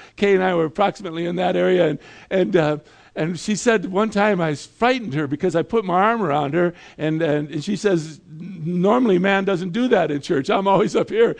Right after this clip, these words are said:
And I said, "Well, that's good. That's good that someone," <laughs> "Oh, the Hoppies are here too. Look at there. This is awesome. Wow. I love this young man. I married them."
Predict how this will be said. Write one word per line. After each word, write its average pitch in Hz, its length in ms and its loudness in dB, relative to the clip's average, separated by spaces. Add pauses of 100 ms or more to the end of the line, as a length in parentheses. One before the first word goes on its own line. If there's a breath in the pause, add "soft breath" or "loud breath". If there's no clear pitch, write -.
(180 loud breath)
And 170 140 0
I 190 60 4
said, 180 160 -4
"Well, 170 120 0
that's 269 180 -2
good. 175 440 -2
That's 190 220 -4
good 202 220 2
that 147 180 -6
someone," 156 280 -2 (160)
<laughs> - 140 -2 (1600 loud breath)
"Oh, 240 360 0 (180 loud breath)
the 226 80 -2
Hoppies 226 480 0
are 165 60 2
here 170 160 2
too. 185 440 0 (280 loud breath)
Look 240 160 0
at 285 100 -2
there. 277 460 0 (320 loud breath)
This 294 260 2
is 330 180 4
awesome. 233 800 0
Wow. 214 520 0 (420 soft breath)
I 170 120 0
love 190 340 2
this 208 240 0
young 127 240 -4
man. 131 320 -4 (280)
I 143 200 -2
married 208 440 2
them." 151 380 -4